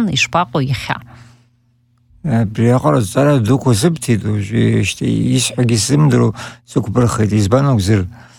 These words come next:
Speaker 2: и-, ишыҟоу, и-, ари аҳәынҭқарратә усми, насгьы иара избо, а, уа ӡбышьақәак, а, а, положение шырҳәо еиԥш,
Speaker 1: Мгм.
Speaker 2: а,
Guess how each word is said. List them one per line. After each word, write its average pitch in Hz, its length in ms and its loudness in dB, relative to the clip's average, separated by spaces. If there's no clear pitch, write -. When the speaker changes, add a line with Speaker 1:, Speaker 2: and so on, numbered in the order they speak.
Speaker 2:
и-, 110 360 2
ишыҟоу, 104 760 0
и-, 123 540 -2
ари 135 480 2
аҳәынҭқарратә 110 720 2
усми, 127 480 2
насгьы 120 500 0
иара 120 320 2
избо, 104 840 2
а, 110 260 2
уа 117 200 4
ӡбышьақәак, 104 800 0
а, 107 400 2
а, - 680 -8
положение 120 600 4
шырҳәо 107 360 0
еиԥш, 175 220 0
Speaker 1:
Мгм. 196 140 -2
Speaker 2:
а, 104 420 0